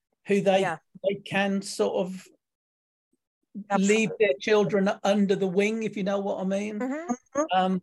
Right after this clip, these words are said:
Speaker 3: Absolutely.
Speaker 1: like, it, I think it's important, even if, even if they don't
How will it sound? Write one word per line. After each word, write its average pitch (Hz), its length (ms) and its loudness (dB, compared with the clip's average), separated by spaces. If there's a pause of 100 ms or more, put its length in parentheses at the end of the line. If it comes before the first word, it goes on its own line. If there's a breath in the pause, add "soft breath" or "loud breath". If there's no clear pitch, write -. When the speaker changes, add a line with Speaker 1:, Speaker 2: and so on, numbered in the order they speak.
Speaker 3:
Absolutely. 208 540 4
Speaker 1:
like, 180 200 4 (520)
it, 214 240 -2 (100)
I 214 140 0
think 262 280 -2
it's - 180 -4
important, 196 720 -2 (140 soft breath)
even 269 260 2
if, 262 260 0
even 254 240 -2
if 240 120 -2
they 226 100 4
don't 214 400 2